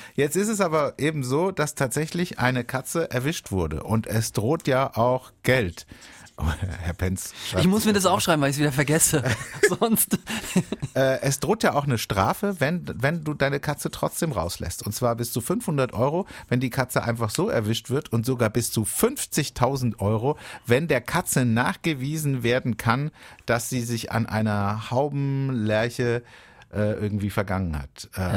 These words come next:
Speaker 1: also da, da geht's richtig um bares Geld. Und jetzt wurde die erste,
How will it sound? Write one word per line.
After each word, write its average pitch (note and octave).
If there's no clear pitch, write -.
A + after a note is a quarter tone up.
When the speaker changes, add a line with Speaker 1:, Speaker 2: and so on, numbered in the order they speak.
Speaker 1:
also F#2
da, A2
da A2
geht's B2
richtig C#3+
um A#2+
bares A#2
Geld. C#3
Und A2+
jetzt A#2+
wurde D#3+
die A#2+
erste, C#3+